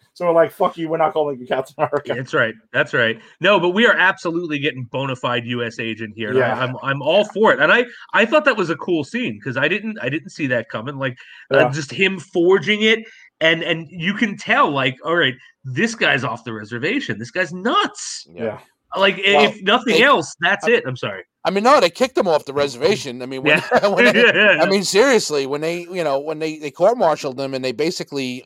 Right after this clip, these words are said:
Speaker 3: almost dishonorably discharged him, he's, he's off the reservation. So now he's,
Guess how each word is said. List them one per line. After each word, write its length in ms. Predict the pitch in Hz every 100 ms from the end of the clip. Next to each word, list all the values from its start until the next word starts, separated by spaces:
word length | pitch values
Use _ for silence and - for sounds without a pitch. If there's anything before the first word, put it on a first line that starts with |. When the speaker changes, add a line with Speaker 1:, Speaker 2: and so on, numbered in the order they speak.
| 101
Speaker 3:
almost 340 | 151 143 -
dishonorably 600 | 127 - 147 151 127 127
discharged 540 | 113 175 - 131 120 -
him, 160 | 101 - _ _ -
he's, 420 | 156 196 - -
he's 220 | - 185
off 200 | 175 226
the 60 | 160
reservation. 580 | 170 185 135 208 - 85
So 180 | - 110
now 240 | 127 151
he's, 420 | 160 165 147 90